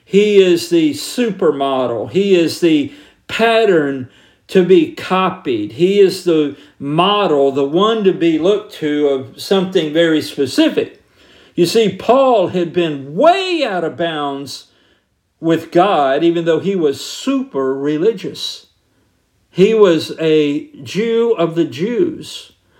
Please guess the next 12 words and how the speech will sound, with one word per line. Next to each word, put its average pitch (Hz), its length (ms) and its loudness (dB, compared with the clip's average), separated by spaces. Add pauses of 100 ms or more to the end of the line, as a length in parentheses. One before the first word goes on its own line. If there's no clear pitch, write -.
(280)
Paul 226 460 4
was 175 540 0 (340)
more 220 600 4 (120)
zealous 185 600 -4
for 185 180 -6
the 160 140 -4
law 175 420 -2
than 160 180 -6
anybody 185 480 -4
could 160 300 -6
possibly 156 760 -4
imagine. 196 960 -2